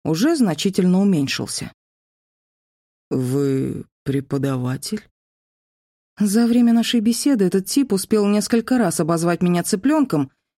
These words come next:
и наслать противное песчаное заклятие. Но сомнение в его вопросе задело от чего-то сильнее всего.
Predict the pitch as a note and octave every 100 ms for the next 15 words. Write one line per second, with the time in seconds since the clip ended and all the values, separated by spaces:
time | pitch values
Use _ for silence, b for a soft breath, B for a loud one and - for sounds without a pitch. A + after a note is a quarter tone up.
0 | - F#3 F#3 F3+ A#3 A#3 - G#3 F#3+ C#4
1 | B3+ F3+ D#3 F3 - G#3 F#3 F3 F3 A#3
2 | G#3 C#3 - C#3 - _ _ _ _ _
3 | _ _ _ - F#3 F#3+ F3+ G#3+ A#3 A#3+
4 | A3 E3 D#3+ D#3 G3+ G3 F#3+ G#3 D#4 D#4+
5 | F#3+ E3+ F#3 C4 C#4 E3+ - F3 D#3+ D#3+
6 | - G3+ A3+ A#3+ A3+ - B3+ D#3+ C3